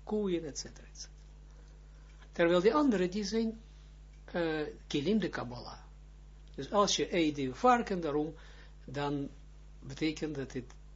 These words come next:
jijzelf veroorzaakt, als het ware, de, de discrepantie, dat is, dat past niet bij jou als Jood, als gever. Maar de varken wil ontvangen.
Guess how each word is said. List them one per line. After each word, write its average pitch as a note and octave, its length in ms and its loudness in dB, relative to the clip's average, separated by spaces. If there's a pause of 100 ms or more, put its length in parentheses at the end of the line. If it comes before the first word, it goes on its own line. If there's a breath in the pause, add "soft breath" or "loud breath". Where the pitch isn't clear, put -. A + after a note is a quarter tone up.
(240)
jijzelf C3+ 640 2
veroorzaakt, D#3 640 -2
als C#3 120 -8
het C3 100 -10
ware, C#3 340 -4 (300)
de, B2+ 160 -10 (320)
de B2 180 -12
discrepantie, E3 680 -4
dat C3+ 160 -8
is, C3+ 140 -8
dat C3+ 200 -12
past - 300 -2
niet C#3 200 -8 (580 loud breath)
bij C#3 440 -4 (420)
jou D3 520 -2
als - 260 -6
Jood, C3+ 520 -2
als - 260 -4
gever. C3+ 520 -2 (680 soft breath)
Maar A#2+ 160 -14
de - 80 -16
varken G#3 380 2
wil D#3 120 -2
ontvangen. C3 560 -6